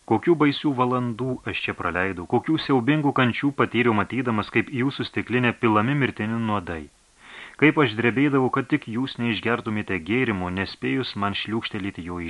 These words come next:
židinį. Jūs sakote, ponė, tarė Valentina apimta neregėto siaubo, kad pergyvenote baises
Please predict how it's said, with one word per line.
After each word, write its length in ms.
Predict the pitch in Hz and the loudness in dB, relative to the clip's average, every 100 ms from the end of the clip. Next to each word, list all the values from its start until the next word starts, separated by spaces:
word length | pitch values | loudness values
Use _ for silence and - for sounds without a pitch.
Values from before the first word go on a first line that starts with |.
| 80 | -8
židinį. 300 | 78 80 - _ _ _ _ _ _ _ _ _ _ _ _ _ | -10 -14 -16 _ _ _ _ _ _ _ _ _ _ _ _ _
Jūs 280 | 78 90 110 | -8 -6 -4
sakote, 380 | 92 - 151 151 | 0 0 0 -4
ponė, 300 | - 123 104 90 - - - 110 | 0 2 2 0 -10 -20 -2 4
tarė 160 | 107 | 4
Valentina 480 | 98 101 98 104 113 | 4 2 2 0 -2
apimta 320 | 110 98 110 | -2 -4 -2
neregėto 460 | 107 104 95 110 98 | 0 0 0 -2 -4
siaubo, 400 | - 110 92 90 - - - | 2 0 2 -2 -4 -20 -2
kad 220 | 117 107 - | 0 0 0
pergyvenote 640 | 143 139 135 131 127 117 | 0 2 0 0 0 0
baises 340 | 110 - 127 | 0 -2 -6